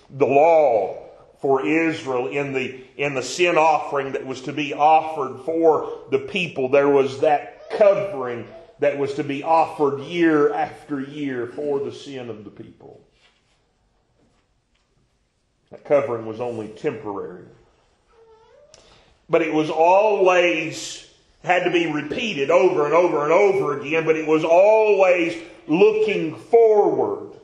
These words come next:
to the payment that David's talking about here. It was always looking forward to the,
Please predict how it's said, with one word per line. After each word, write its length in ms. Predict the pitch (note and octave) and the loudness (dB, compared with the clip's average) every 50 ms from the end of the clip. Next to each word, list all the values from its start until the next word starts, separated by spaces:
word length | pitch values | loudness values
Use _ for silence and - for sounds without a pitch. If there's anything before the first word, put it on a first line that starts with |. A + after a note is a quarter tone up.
| _ _ _ _ _ _ _ _ _ _ | _ _ _ _ _ _ _ _ _ _
to 480 | - - - - A2+ A2 A2 - - - - _ _ _ | 0 0 0 0 -2 -6 -14 -16 -18 -20 -20 _ _ _
the 80 | - - | -16 -12
payment 560 | - - - A3+ A3 A3 G#3 F#3+ F#3 F3+ - | -10 -2 0 2 2 2 2 0 -2 0 0
that 200 | E3 D3 - C3 | 0 0 2 2
David's 480 | F3+ F3+ F#3 F#3 F#3 D#3+ D#3 - - - | 2 2 2 2 0 -2 -2 -2 -4 -4
talking 460 | - - F#3 E3+ D#3 - D3+ D3 C#3 | -2 0 2 2 0 0 -4 -8 -4
about 360 | C3 C#3 C#3 C3 - - - | 0 2 2 2 2 0 -4
here. 260 | A3 G#3+ F#3 A#2+ G#2 - - _ _ _ _ _ _ _ _ _ _ _ _ _ _ _ _ _ _ | -10 -14 -16 -18 -18 -20 -20 _ _ _ _ _ _ _ _ _ _ _ _ _ _ _ _ _ _
It 80 | F#3 G3 | 0 2
was 180 | G3 F#3+ E3 | 2 4 4
always 720 | G3 G3 G#3+ A3+ A#3 B3 A#3+ A#3 A3+ A3 G3+ G3 F3+ F3 - - - - - - | 4 6 6 6 6 6 4 6 6 4 4 4 0 -2 -6 -8 -10 -12 -6 2
looking 500 | D#3+ G3+ A3 G#3+ A3 G#3+ F3+ F3 E3 - | 4 4 4 4 2 0 -2 -2 -4 0
forward 460 | - A#3 A3+ A3 G#3 F#3 E3 E3 D3+ - | 2 4 4 4 4 4 2 0 2 2
to 80 | F#3+ | 2
the, 300 | E3+ D#3 - - - - | 2 2 0 0 -6 -10